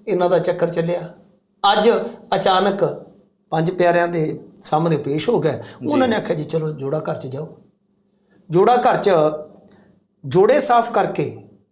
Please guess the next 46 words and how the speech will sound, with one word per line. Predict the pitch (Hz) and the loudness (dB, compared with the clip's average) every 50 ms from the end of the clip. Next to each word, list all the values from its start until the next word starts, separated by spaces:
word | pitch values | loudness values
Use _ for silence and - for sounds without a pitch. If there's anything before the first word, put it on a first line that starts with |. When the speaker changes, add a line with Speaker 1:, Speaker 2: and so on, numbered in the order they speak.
| _ _ _ _ _ | _ _ _ _ _
Speaker 1:
ਸਾਲ | - - - 175 180 185 208 208 | -14 -6 0 2 2 2 2 2
ਦੀ | 233 | 0
ਪ੍ਰਧਾਨਗੀ | 247 240 226 202 202 180 156 - 131 170 190 | 0 -2 0 0 2 2 0 0 -2 -4 -2
ਦੀ | 220 | -2
ਮਿਆਦ | 214 190 175 175 185 185 | 0 2 2 2 2 0
ਵੱਧ | 180 202 196 - | -2 -4 -4 -2
ਜਾਵੇ, | 214 208 226 233 | -2 0 2 2
ਹੋਰ | 220 175 - | 0 0 -2
ਕੀ | - 175 | -4 -6
ਚਾਹੀਦਾ? | 165 - 160 165 175 160 - - - - - - 113 | -6 -6 -6 -8 -8 -12 -14 -16 -18 -20 -20 -14 -8
Speaker 2:
ਬਿਲਕੁਲ। | 110 117 117 160 | -6 -6 -2 0
Speaker 1:
ਨਾਲੇ | 170 165 170 180 190 | 2 4 4 4 2
ਪੁੰਨ, | - 175 175 180 185 180 | 2 0 0 0 0 -2
ਨਾਲੇ | 180 180 170 175 | -2 -2 -2 -4
ਫਲੀਆਂ, | 175 - 151 147 143 160 170 - | -4 -6 -8 -8 -8 -8 -10 -10
Speaker 2:
ਹੂੰ। | - - 131 131 131 117 151 | -12 -10 -8 -8 -6 -2 0
Speaker 1:
ਨਾਲੇ | 147 156 160 170 | 2 4 4 4
ਖਾਓ | 170 - 147 170 190 | 2 2 0 0 0
ਖਰਮਾਨੀਆਂ, | - - 156 147 143 143 143 147 156 165 170 | 0 0 -2 -2 0 -2 -2 -2 -2 -2 -2
ਨਾਲੇ | 170 160 156 160 | -2 -2 -2 -4
ਭੰਨੂ | 165 165 165 139 120 123 123 | -4 -6 -6 -8 -8 -8 -8
ਬਦਾਮ। | 131 123 127 123 131 151 165 - - - - _ _ _ _ _ _ _ _ _ _ _ _ - - 185 | -8 -8 -8 -8 -10 -12 -14 -16 -18 -20 -20 _ _ _ _ _ _ _ _ _ _ _ _ -8 -6 -4
ਇਹ | 202 | -2
ਤੋਂ | 196 302 302 | -2 -2 -2
ਵੱਧ | 247 254 254 254 | -2 -4 -6 -8
ਕੀ? | 233 - 233 | -8 -8 -8
Speaker 2:
ਇਹ | 220 220 175 180 180 185 | -6 -6 -6 -6 -6 -6
ਤੋਂ | 190 170 | -4 -2
ਵੱਧ | 156 156 143 143 | -2 -2 -2 -4
ਕੀ | 135 - 139 139 | -6 -6 -4 -4
ਹੈ? | |
ਤੇ | 139 - 160 | -4 -2 -2
ਉਹ | 170 | -2
ਵੀ | 170 180 | -2 -2
ਮਿੰਟ | 156 147 151 160 | -4 -4 -4 -2
Speaker 1:
ਨਾਲੇ | 175 180 190 208 | 0 2 2 2
ਗੁਰੂ | 202 202 | 2 2
Speaker 2:
ਸਕਿੰਟ | - - - | 0 2 2
ਹੀ | 175 | 2
Speaker 1:
ਘਰ | - - | 4 4
ਦੀ | 135 170 | 4 2
Speaker 2:
ਹੋ | 165 | 2
Speaker 1:
ਸੇਵਾ | - 170 165 175 240 269 | 4 4 4 4 6 4
ਹੋ | 240 190 | 4 4
ਗਈ, | 165 165 165 151 - | 2 2 0 -2 -4
Speaker 2:
ਹੂੰ। | - - - - 147 139 113 | -8 -14 -10 -8 -8 -6 -8